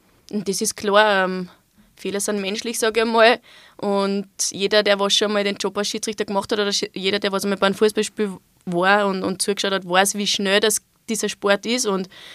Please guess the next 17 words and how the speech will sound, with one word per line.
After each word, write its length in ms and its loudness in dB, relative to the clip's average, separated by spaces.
da 80 -4
passieren 400 4
natürlich 380 0
Fehler. 380 4
Und 160 -2
für 60 -2
mich 160 2
ist 120 0
aber 80 2
die, 120 0
das 180 -4
Wichtigste, 600 0
wenn 340 0
ein 60 0
Fehler 240 -2
passiert 340 -2
ist, 220 0